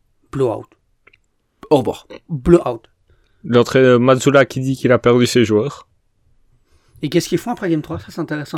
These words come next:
Speaker 2: Si tu nous as raconté ça à Lord Ford, qui les
Speaker 1: À
Speaker 2: a pris.
Speaker 1: Lord Ford, qui, au lieu de faire une, euh, séance vidéo, il a pris toute l'équipe avec l'accord de Mazzulla. Ils ont pris toute l'équipe pour aller au, à Top Golf. Euh, c'est un, un truc de golf, euh, où genre, euh, t'es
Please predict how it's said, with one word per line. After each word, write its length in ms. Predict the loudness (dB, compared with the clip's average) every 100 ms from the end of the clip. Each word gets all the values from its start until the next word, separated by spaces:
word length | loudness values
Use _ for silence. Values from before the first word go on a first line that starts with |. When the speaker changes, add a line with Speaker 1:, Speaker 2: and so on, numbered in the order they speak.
| -14 -14
Speaker 2:
Si 160 | -12
tu 140 | -2 2
nous 80 |
as 100 | 4
raconté 360 | 2 2 0 0
ça 140 | 2
à 20 | 0
Lord 160 | 0
Ford, 160 | 0 -2
qui 140 | -2
les 80 | 0
Speaker 1:
À 40 | 4 4
Speaker 2:
a 40 |
pris. 140 | 4
Speaker 1:
Lord 100 | 4
Ford, 100 | 4 0
qui, 260 | -2 2 2
au 220 | 4 2
lieu 120 | 2
de 60 | -2
faire 240 | -2 -2
une, 280 | 0 -2 -4
euh, 260 | -6 -6 -6
séance 300 | -2 -2 -2
vidéo, 460 | -4 2 4 4 0 _ _ _ _
il 140 | -2 0
a 60 |
pris 200 | 0 -6
toute 200 | -8 -6
l'équipe 360 | -4 -4 -6 -4
avec 180 | -4 -4
l'accord 260 | -6 -4
de 80 | -4
Mazzulla. 480 | -4 -6 -4 -4 -4
Ils 160 | -6 -8
ont 40 | -10
pris 220 | -8 -10
toute 160 | -8 -12
l'équipe 280 | -10 -12 _
pour 160 | -6 -4
aller 200 | -2 -4
au, 80 | -6
à 80 | -12
Top 200 | -8 -8
Golf. 380 | 0 0 0 _ _ _ _ _ _ _ -10
Euh, 260 | -8 -6 -8
c'est 180 | -8
un, 260 | -6 -6 -8 -14 -20 _
un 120 | -8
truc 220 | -6 -6
de 120 | -4
golf, 520 | -2 2 4 4 0 -8
euh, 600 | -4 -4 -4 -6 -8 -10 -16 _ _ _ _ _
où 280 | -12 -12 -8
genre, 300 | -8 -6 -8
euh, 40 |
t'es 380 | -10 -10 -8 -8